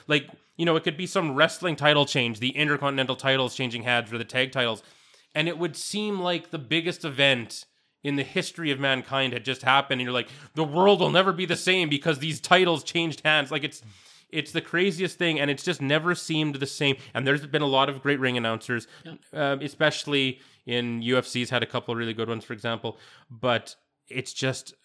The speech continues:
Speaker 1: I've never seen anyone be able to replicate that sort of big match feel. And it's, it was really something special. And I'm excited. I haven't gotten a chance to do this yet. I'm excited. Probably later today, I'm gonna go and just listen to some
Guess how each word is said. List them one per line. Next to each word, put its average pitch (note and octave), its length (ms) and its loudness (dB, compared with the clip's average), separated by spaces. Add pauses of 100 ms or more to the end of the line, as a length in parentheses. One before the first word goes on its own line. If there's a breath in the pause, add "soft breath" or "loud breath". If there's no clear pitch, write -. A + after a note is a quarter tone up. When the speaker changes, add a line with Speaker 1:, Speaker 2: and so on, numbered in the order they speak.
Speaker 1:
I've A2+ 180 0
never A#2+ 300 0
seen A#2+ 240 -4
anyone A#2 300 -2
be A2+ 160 -4
able A2+ 160 -4
to A2+ 140 -10
replicate A#2 800 -4
that - 180 -4
sort A#2 180 -4
of F#2+ 220 -8
big B2 240 -4
match A#2+ 340 -2
feel. A2+ 600 -4 (320 soft breath)
And G#2+ 180 -2
it's, G#2+ 160 -4
it A#2 160 -2
was A2+ 200 -4
really C#3 320 2
something C3+ 300 -2
special. B2 380 -2
And A#2+ 140 -4
I'm C#3+ 180 4
excited. C3 400 2
I A#2+ 80 2
haven't B2 160 0
gotten C3+ 200 -2
a B2 40 -6
chance C3 280 -4
to B2+ 60 -10
do B2+ 120 -6
this A2+ 100 -10
yet. A#2 160 -4 (300 loud breath)
I'm C#3+ 180 6
excited. C3 480 2
Probably C#3 180 2
later B2 220 2
today, A2 300 -2 (240 loud breath)
I'm B2+ 160 2
gonna C#3 140 0
go B2+ 180 2
and A#2+ 100 0
just A2+ 160 -6
listen B2+ 360 -2
to C3+ 140 -2
some A#2 360 -2